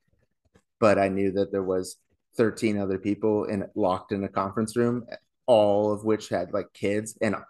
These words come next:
every, I was literally the newest person there, and I'd been there for four years, uh, but most people had been there for over ten years that were in that room. And I was like, "I can't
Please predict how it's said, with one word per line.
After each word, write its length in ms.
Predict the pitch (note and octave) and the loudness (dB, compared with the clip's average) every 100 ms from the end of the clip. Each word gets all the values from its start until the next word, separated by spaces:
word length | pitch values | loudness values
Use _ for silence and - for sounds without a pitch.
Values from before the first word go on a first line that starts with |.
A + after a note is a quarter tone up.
| _ - | _ 2
every, 300 | A#2 A2+ A2+ | 4 4 2
I 100 | B2 | 2
was 240 | G#2+ G2 - _ | 2 0 -12 _
literally 340 | A2 A2 G2+ F#2+ | -2 0 0 -4
the 140 | F#2 | -6
newest 300 | G2 G2 F#2 | -4 -6 -4
person 360 | G2 F#2+ G2 F#2 | -4 -4 -4 -2
there, 200 | F#2 G2+ | -2 0
and 100 | G2 | -2
I'd 140 | F#2 | -2
been 100 | F#2 F#2 | -4 -6
there 100 | F2+ | -6
for 120 | F#2+ | -6
four 200 | G2 F#2 | -2 0
years, 300 | G2 A#2 - _ - _ - | 2 0 -4 _ -20 _ -2
uh, 160 | C3 - _ | 0 -2 _
but 160 | G2 F#2+ | 0 2
most 220 | G2+ - | 0 2
people 200 | G#2+ G2+ | 0 2
had 100 | F#2 | 2
been 120 | G2 | 0
there 100 | F#2+ | -2
for 120 | G2+ | -2
over 160 | G2 F#2+ | -2 -4
ten 260 | - G2+ G#2+ | -4 -2 0
years 200 | A2 A2 | 0 0
that 80 | |
were 80 | G2+ | 0
in 80 | G2+ | 0
that 140 | G2 F#2 | -4 -4
room. 300 | F#2+ B2 B2 _ _ _ _ _ _ _ | -4 -6 -8 _ _ _ _ _ _ _
And 100 | G#2 | -4
I 60 | G2+ | -2
was 100 | F#2 | 0
like, 140 | E2+ | 0
"I 80 | G2+ | -2
can't 420 | - A2 G2 | -2 -4 -4